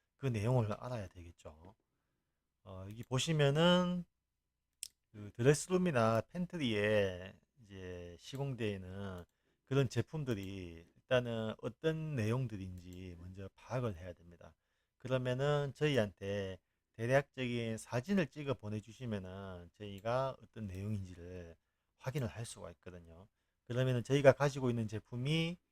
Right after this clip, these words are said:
어, 고객님들 집에 호환이 된다 안 된다를 일단은 파악을 해서, 어, 시공이 가능한지 안 한지를 확인을 할 수가 있습니다.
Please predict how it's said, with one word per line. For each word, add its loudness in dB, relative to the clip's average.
어, -6
고객님들 -6
집에 2
호환이 4
된다 2
안 -4
된다를 -4
일단은 -6
파악을 -2
해서, -8
어, -12
시공이 0
가능한지 2
안 -6
한지를 -10
확인을 -10
할 -18
수가 -20
있습니다. -20